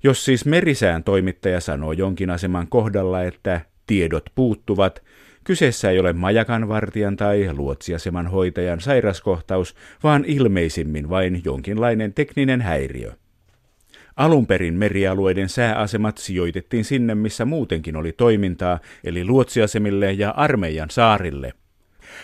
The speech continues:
Merisään alkuaikoina vuonna tuhat yhdeksänsataakaksikymmentäkuusi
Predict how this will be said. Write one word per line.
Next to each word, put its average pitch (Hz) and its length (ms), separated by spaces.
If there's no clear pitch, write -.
Merisään 127 540
alkuaikoina 87 880
vuonna 87 300
tuhat 69 260
yhdeksänsataakaksikymmentäkuusi 98 1600